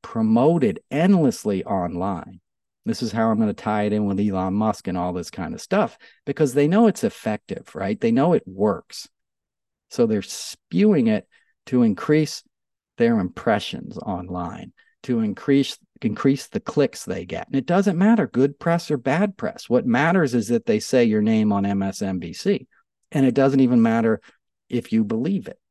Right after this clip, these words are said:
you know, and a lot of them are hateful scumbags that believe it. And, and obviously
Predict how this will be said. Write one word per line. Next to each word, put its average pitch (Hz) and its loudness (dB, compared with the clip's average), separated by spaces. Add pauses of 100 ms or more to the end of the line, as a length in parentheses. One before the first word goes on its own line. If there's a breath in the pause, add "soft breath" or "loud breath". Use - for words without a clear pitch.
you 110 -6
know, 156 0
and 240 4
a 226 4
lot 220 4
of 202 4
them 190 4
are 175 4
hateful 147 0 (300 soft breath)
scumbags 110 0
that 104 -4
believe 92 -6
it. - -16
And, 107 -2
and 117 2
obviously 127 2